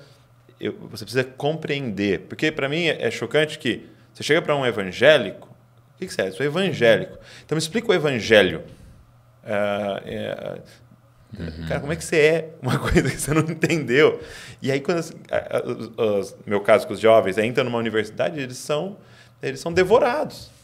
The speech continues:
Speaker 2: Uhum.
Speaker 1: Porque pessoas de várias ideologias vão vir falar com elas, sabendo explicar
Speaker 2: Uhum.
Speaker 1: toda a sua ideologia, toda a sua linha de pensamento, tudo que ela crê. E aí você, e ela não tem, ela só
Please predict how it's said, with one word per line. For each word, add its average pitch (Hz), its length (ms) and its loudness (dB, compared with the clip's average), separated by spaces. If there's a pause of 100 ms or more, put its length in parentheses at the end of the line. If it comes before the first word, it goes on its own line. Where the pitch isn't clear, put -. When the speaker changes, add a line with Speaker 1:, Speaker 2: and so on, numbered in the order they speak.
(280)
Speaker 2:
Uhum. 85 420 -16
Speaker 1:
Porque 147 500 2
pessoas 143 460 -4
de 117 200 -6
várias 123 540 4
ideologias 113 720 -2
vão 98 160 -6
vir 98 120 -8
falar 95 280 0
com 95 200 -10
elas, 143 480 -8
sabendo 101 480 -8
explicar 104 920 -6 (440)
Speaker 2:
Uhum. 85 140 -10
Speaker 1:
toda 98 240 2
a - 20 -2
sua - 180 -12
ideologia, 85 600 -12 (420)
toda 107 200 0
a - 40 -8
sua 101 140 -2
linha 95 200 -4
de - 80 -12
pensamento, 95 540 -6
tudo 107 140 -8
que 107 120 -4
ela 104 140 4
crê. 98 360 -2 (340)
E 104 120 2
aí 143 160 4
você, 117 540 2 (320)
e 107 80 2
ela 107 140 6
não 117 160 0
tem, 113 260 4
ela 95 180 4
só 120 440 0